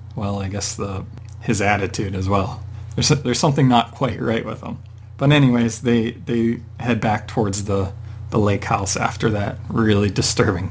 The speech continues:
conversation. And then we flipped over to the present,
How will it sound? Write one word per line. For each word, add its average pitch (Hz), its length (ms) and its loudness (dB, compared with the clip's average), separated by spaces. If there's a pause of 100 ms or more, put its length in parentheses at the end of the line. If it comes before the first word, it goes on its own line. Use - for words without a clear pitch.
conversation. 98 720 -2 (840)
And 120 160 2
then 143 400 4
we 131 140 0
flipped 127 320 -4
over 113 240 0
to 123 140 -4
the 117 100 -2
present, 101 420 0